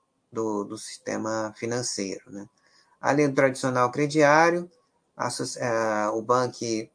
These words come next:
Sociedade de Crédito Direto poderá realizar operações de empréstimos e financiamentos ao, aos clientes a partir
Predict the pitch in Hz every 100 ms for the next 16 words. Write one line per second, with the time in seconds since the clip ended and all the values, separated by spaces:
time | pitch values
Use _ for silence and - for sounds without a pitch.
0 | _ _ - - _ _ _ _ - 113
1 | 123 113 117 117 123 120 117 117 110 135
2 | 127 139 143 151 _ _ _ - 143 139
3 | 139 143 139 127 127 135 135 131 131 139
4 | 127 - 143 135 139 131 131 135 135 143
5 | 135 139 139 139 - 120 120 127 127 -
6 | - 123 123 - 139 127 131 131 135 123
7 | - 123 123